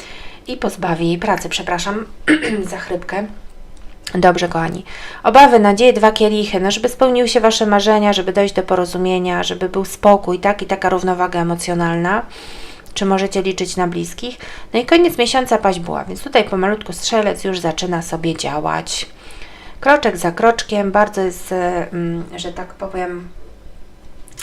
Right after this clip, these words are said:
e, zaabsorbowany w jakąś sprawę, bardzo zmotywowany, ma chęci do działania, podekscytowany jakimś wydarzeniem, z czymś rusza do przodu.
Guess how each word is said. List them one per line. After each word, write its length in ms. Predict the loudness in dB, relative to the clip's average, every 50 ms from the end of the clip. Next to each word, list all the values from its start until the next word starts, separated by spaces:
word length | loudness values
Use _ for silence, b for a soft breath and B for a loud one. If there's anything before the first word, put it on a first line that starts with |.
| B B B B B B B B B B B B B B B B B -6
e, 760 | -2 0 2 2 2 2 2 2 0 0 0 0 0 -2 -2
zaabsorbowany 1000 | 0 2 2 2 2 0 -2 -2 -2 -2 0 -2 -2 2 4 4 4 4 4 2
w 60 | 0
jakąś 320 | 0 -2 0 0 -2 -2 -2
sprawę, 840 | -4 -4 0 4 6 6 6 4 4 4 4 4 6 4 4 2 -2 -6 -8 -10 -16 -16 -16 -18 -18 -20 -18 -18 -16 -16 -16 -18 -18 -20 -20 -20 -16 -16 -16 -18 -18 -20 -20 -18 -16 -16 -16 -18 -18 -20 -20 -20 -10 -6
bardzo 360 | 0 2 2 2 4 2 0
zmotywowany, 840 | 2 2 2 2 2 4 4 2 4 4 2 4 4 4 4 4 2 0
ma 160 | 0 -2 -2
chęci 380 | 0 0 0 0 0 -2 -6 -4
do 140 | -2 -2 -2
działania, 540 | 0 0 2 2 4 2 2 2 -2 -2
podekscytowany 960 | -2 -2 -2 -2 -2 -4 -4 -8 -6 -6 -2 2 2 2 4 2 2 2 2 0
jakimś 340 | -2 -2 -4 -6 -6 -6
wydarzeniem, 640 | -6 -6 -2 0 0 0 0 0 0 0 0 -2 -2
z 160 | -4 -8 -6
czymś 260 | 0 0 0 0 0 -2
rusza 300 | -4 -4 -4 -4 -4 -4
do 120 | -4 -4
przodu. 400 | -4 -4 -4 -4 -4 -8 -10 -14